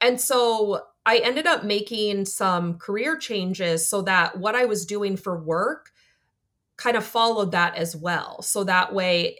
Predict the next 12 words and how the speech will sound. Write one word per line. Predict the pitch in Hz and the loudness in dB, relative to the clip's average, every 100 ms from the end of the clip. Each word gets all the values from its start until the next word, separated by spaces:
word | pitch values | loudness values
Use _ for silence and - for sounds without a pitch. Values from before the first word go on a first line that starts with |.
| - | -4
I | 190 185 | 0 0
was | 185 175 | -2 -4
kind | 220 208 | -4 -4
of | 175 | -2
also | - 190 196 180 | 0 0 0 -4
doing | 196 196 175 165 | -2 -2 -2 -4
work | 208 208 - | -2 -2 -2
that | 185 180 | -4 -2
more | 185 175 | 0 2
aligned | 165 165 170 190 202 | 2 2 0 0 -2
with | 175 170 | -4 -4
that, | 165 151 151 | -4 -4 -4